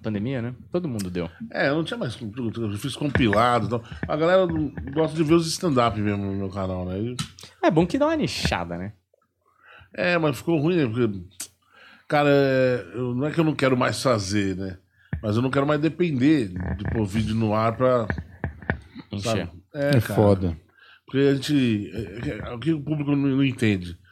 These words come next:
Speaker 2: Eu normalmente jogo ali uma primeira ideia, tipo, eu jogo dois minutos do material, três,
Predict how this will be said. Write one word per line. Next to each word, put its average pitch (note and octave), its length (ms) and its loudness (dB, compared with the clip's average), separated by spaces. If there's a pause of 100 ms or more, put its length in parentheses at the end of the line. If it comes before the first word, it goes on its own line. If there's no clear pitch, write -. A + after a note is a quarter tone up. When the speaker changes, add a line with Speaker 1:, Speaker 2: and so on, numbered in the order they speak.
(560)
Speaker 2:
Eu D#3 140 6
normalmente D3 380 4
jogo C3 220 2
ali A#2+ 160 6
uma D3+ 160 6
primeira D#3 280 6
ideia, A2+ 360 4
tipo, F#2+ 540 -8
eu G2 40 -6
jogo A2 200 -2
dois B2+ 320 4
minutos A#2+ 360 2
do A#2 80 -2
material, A2+ 460 0
três, G#2+ 580 -2